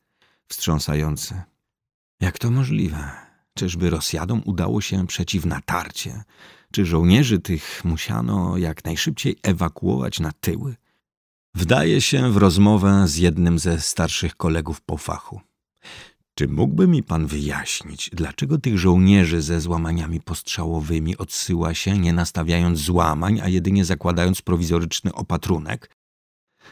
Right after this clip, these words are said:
„Mogę, panie profesorze”, odpowiada ponuro. „Na froncie nie da się nastawiać złamań. Wierteł mamy w bród, ale żadnych drutów Kirchnera. Nie mamy też żadnych śrub, żadnych wyciągów bloczkowych, do tego brak bandaży gipsowych. Na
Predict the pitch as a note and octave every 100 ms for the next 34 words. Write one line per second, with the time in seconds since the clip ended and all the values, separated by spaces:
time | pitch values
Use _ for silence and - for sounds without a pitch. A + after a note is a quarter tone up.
0 | _ _ - F3 F2 E2 F#2 - D#2+ F2+
1 | F#2+ F#2+ G2 G#2 G2+ C3 G#2 _ _ G2
2 | E2+ E2+ D#2+ D#2+ D2+ E2 E2 D#2+ F2 -
3 | _ _ _ _ _ - A#2 A#2+ A#2+ C3+
4 | A2 B2 B2+ A#2+ F2+ - E2 - E2 E2
5 | E2 - E2 E2+ E2 - E2+ E2 E2 D#2+
6 | D#2+ E2 D#2 - - D#2+ E2+ D#2+ E2+ E2+
7 | E2+ E2 D#2+ D2+ G2 D#3 D3 - - -
8 | - F#3+ A2+ F2 E2+ F2 D#2+ F2+ F2+ D2+
9 | E2 D#2 - D#2+ - - D#2 D2+ D2+ E2
10 | - _ _ _ - D#3+ A2+ F#2 E2 E2
11 | - F2+ E2 D#2+ D#2+ C3+ C#3+ - _ -
12 | - - - A#2+ G2 D#2 D#2 - A#2+ A2+
13 | G#2+ G2 G2 - G2+ F2 F2 E2+ D#2 E2
14 | E2+ F2 E2 D#2+ E2 D#2+ D#2+ D#2 D#2+ E2
15 | - E2 F2 F2 E2+